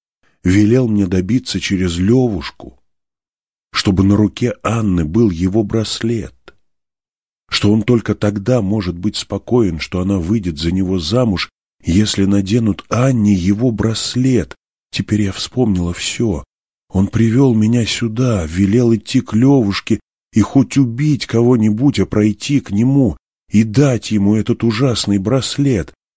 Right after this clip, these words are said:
Знаете ли, он точно жжёт руки, когда его держишь, этот браслет.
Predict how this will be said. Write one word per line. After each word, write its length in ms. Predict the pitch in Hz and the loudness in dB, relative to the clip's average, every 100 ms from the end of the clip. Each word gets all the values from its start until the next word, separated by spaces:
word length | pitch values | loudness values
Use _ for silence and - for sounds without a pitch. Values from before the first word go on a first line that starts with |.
| _ _ _ | _ _ _
Знаете 560 | 92 92 123 98 92 85 | -2 2 2 2 -2 -2
ли, 80 | 92 | 0
он 160 | 107 | 0
точно 380 | - 127 113 123 | 0 0 2 2
жжёт 420 | 87 104 139 - | 0 2 2 2
руки, 360 | 131 151 - 107 | 4 4 2 -4
когда 280 | 95 107 131 | -4 0 0
его 220 | 113 123 | 2 0
держишь, 500 | 107 143 87 85 104 | 0 0 0 -6 -8
этот 200 | - 98 | -6 -8
браслет. 680 | - 123 - 147 123 - | -4 -4 -4 -4 -4 -6